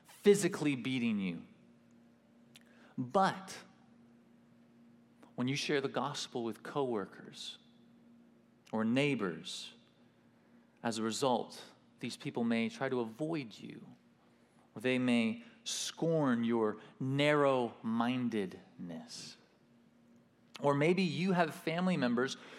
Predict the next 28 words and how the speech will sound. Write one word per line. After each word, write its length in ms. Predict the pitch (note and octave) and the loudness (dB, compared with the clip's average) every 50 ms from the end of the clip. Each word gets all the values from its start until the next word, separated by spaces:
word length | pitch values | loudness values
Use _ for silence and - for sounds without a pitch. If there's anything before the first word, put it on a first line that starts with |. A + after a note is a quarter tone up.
| - - | -14 -4
who 260 | - E3+ E3+ D#3+ - - - - | 0 2 2 2 0 -4 -10 -8
you 420 | - C#3+ C#3+ F3 A3 B3 B3 A#3+ A3 | -6 -2 2 2 4 4 4 2 2
love 720 | F3+ - E3+ G3 G3 G3 G3 F#3+ F3 D3+ C#3 E3 C#3+ C3 | 2 6 6 8 8 8 6 6 4 0 -2 -4 -4 -2
dearly, 560 | C3 D3 E3 F3+ F3+ E3+ C3+ A#2+ G#2+ F#2 F2+ - - - - _ _ _ _ - _ _ _ _ _ _ _ _ _ _ _ _ _ _ _ _ _ _ _ - - - - - B3 - | -2 0 2 4 4 4 4 2 0 -2 -4 -10 -16 -20 -20 _ _ _ _ -20 _ _ _ _ _ _ _ _ _ _ _ _ _ _ _ _ _ _ _ -20 -20 -18 -16 -16 -4 2
and 340 | G3 F3+ F3 D#3+ D#3 D3 - - - - - - G3 D#3+ C3+ C3+ C#3 | 2 4 4 4 2 -2 -4 -8 -12 -16 -6 -4 -4 -2 -2 0 0
the 80 | F3 | 2
desire 540 | D3 D3+ D#3 C#3 C#3 G3+ F#3 G#3+ B3 A#3+ A#3 | 2 2 0 2 2 2 2 2 4 2 2
of 100 | G3 D#3+ | 2 4
your 140 | E3+ F#3 F3 | 2 2 2
heart 260 | - - F#3+ F#3 - | 2 2 2 2 2
is 80 | F#3+ F3+ | 0 0
to 140 | - E3+ | 0 -2
see 560 | D#3+ - - - - - - A#3+ C4 C4+ C4+ G3+ | 0 0 -2 -2 -2 -2 0 2 2 2 2 4
them 420 | E3 A#3+ A#3 A3+ G#3+ G#3 F#3+ F#3+ | 4 4 4 6 6 6 4 4
know 240 | G3+ F#3+ G3 G3+ G3+ | 4 4 4 2 2
Christ 520 | G3 - - - G3 F3+ D#3+ C3 - - | 0 -2 0 2 4 4 4 2 0 0
and 140 | F3 D3+ D#3 | 0 0 2
love 400 | F3 F3+ F#3+ G3 G3+ G#3 G3 G3+ | 4 4 6 6 6 6 4 2
Christ. 300 | - - F3 D3 C3 - - - - - | 2 4 4 4 4 0 -8 -14 0 4
But 100 | G3 F#3 | 6 6
whenever 260 | F#3+ F#3+ A3+ B3+ C#4+ | 8 8 6 6 6
you 180 | C4+ C#4+ D4 | 4 4 2
try 300 | - - - C4 A#3+ A#3+ | 2 2 4 4 6 6
and 180 | A#3 G#3+ G3+ F#3 | 6 4 2 2
tell 300 | - - G#3+ C4+ B3+ B3+ | 0 2 4 4 4 4
them 120 | A3+ A3+ | 4 4
about 300 | A3 G3+ F#3+ F3+ F3 E3+ | 6 6 6 6 6 4
Jesus, 400 | C3+ C#3+ F3 E3+ D3+ F3+ F3 E3+ | 2 0 0 2 2 2 0 0